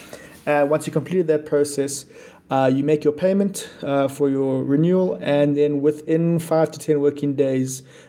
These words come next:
uh, you'll be able to collect your, your license disc renewal form, uh, from the same service center. Uh, obviously, I know waiting five to ten working days,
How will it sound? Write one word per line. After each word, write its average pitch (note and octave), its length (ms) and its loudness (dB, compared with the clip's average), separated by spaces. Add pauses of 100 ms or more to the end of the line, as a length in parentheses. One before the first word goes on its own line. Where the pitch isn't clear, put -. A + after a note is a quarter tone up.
(120)
uh, - 60 -2
you'll C#3 200 4
be C#3+ 100 -2
able C3+ 100 2
to C3+ 100 -10
collect C#3+ 440 -4
your, C3 400 0 (100)
your C3 160 -2
license C3 380 -2
disc - 320 -8
renewal C3 240 0
form, B2+ 360 -4 (640)
uh, B2 420 -2
from C3 320 0
the C3 80 2
same C3 280 0
service B2+ 340 0
center. - 360 -4
Uh, C3 400 -2
obviously, D3+ 420 0
I C#3 60 2
know C#3 340 0 (1300)
waiting D#3 340 0
five D#3 220 2
to D3+ 80 -4
ten D3 420 0
working D#3 340 0
days, C#3+ 640 -2